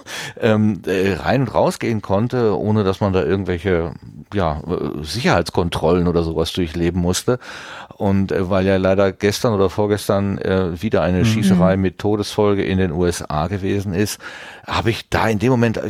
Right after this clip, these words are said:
Speaker 1: wirklich sehr stark wieder an Abby, so hieß sie, äh, oder heißt sie, gedacht und dachte,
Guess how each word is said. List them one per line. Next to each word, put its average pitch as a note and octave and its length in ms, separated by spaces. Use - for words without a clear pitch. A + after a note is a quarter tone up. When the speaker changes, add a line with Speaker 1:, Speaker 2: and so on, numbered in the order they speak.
Speaker 1:
wirklich A2+ 300
sehr A2 160
stark A2 260
wieder G2 160
an F#2 160
Abby, G2+ 300
so F#2+ 120
hieß G#2 180
sie, G#2 300
äh, F2+ 200
oder D#2+ 200
heißt G#2+ 280
sie, G#2 260
gedacht F#2+ 400
und F#2+ 180
dachte, F#2 160